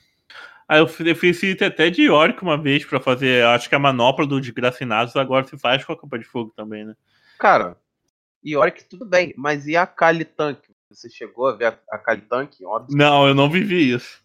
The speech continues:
Speaker 2: <laughs> Nossa, é um absurdo, sério. Depois eu vou te mandar o vídeo pra você.
Speaker 1: A Kali Tank é um troço pré-histórico, né? Porque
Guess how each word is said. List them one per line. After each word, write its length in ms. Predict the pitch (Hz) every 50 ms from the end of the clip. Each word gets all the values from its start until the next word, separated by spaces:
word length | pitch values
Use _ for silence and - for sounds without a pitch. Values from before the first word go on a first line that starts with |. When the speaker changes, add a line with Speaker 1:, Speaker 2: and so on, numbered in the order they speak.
| _ _ -
Speaker 2:
<laughs> 640 | 147 - _ _ - _ _ _ _ 185 170 -
Nossa, 180 | 107 110 117 - _
é 40 | 107
um 40 | 120
absurdo, 640 | 120 120 - - - - 110 107 101 90 92 90 - _ _
sério. 440 | - 117 110 101 92 90 87 90 _ _ _ _ _ _ _ _ _ _ _
Depois 240 | - 117 - 147 147
eu 40 | 147
vou 80 | 151 151
te 100 | - 139
mandar 220 | 143 131 120 113
o 100 | 107 107
vídeo 260 | 101 98 95 90 95 _
pra 100 | _ _
você. 180 | - - - _ _ _ _ _ _
Speaker 1:
A 120 | - 165 156
Kali 300 | - 180 196 214 214 -
Tank 240 | - 190 190 240 -
é 60 | 349
um 80 | 339 320
troço 380 | - - - 320 311 - - _
pré-histórico, 680 | - 330 349 370 359 - - - - - - - - 170
né? 120 | 151 139
Porque 520 | 139 - 156 - - - 151 143 135 127